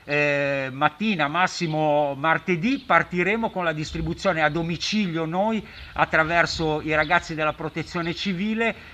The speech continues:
che andremo direttamente a casa delle persone in modo da,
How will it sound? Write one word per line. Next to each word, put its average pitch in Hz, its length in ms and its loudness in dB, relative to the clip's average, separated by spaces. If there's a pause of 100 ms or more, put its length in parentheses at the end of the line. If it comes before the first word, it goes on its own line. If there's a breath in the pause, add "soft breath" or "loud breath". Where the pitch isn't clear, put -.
(100)
che 180 360 2
andremo 175 440 2
direttamente 196 600 0
a 240 60 4
casa 147 340 2
delle 156 220 -2
persone 214 680 -2 (260 loud breath)
in 170 160 -2
modo 196 320 -2
da, 151 520 2